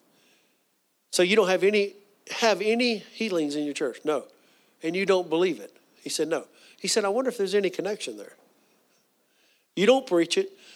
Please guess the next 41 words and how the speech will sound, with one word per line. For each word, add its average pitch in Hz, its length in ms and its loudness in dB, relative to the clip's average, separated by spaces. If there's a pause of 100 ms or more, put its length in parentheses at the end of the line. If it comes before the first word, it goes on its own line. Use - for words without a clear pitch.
(120)
you 190 100 2
don't 226 220 4
believe 190 320 2
it, 160 160 0 (280)
and 160 120 4
you 180 100 4
don't 180 160 4
have 165 220 -2
it." - 80 -20 (1120)
He 190 140 2
said, 180 220 4
"We 220 200 2
preach 220 320 0
it, 220 240 -2
we 196 180 0
believe 180 320 4
it, 208 160 4
and 180 140 2
we 180 120 4
have 180 180 2
a, 147 160 0 (340)
a, 175 80 0
a 160 300 0
book 160 400 2
full 160 200 2
of 156 80 2
testimonies 147 720 0 (280)
of 147 80 -2
what 165 160 2
God's 151 260 2
done." 139 280 0 (1700)
Amen. 180 300 4
So 175 180 4
if 165 120 2
you 220 120 4
ever 190 140 2
need 208 200 2
something 185 300 2
in 160 40 0
your 156 120 4
life, 202 300 0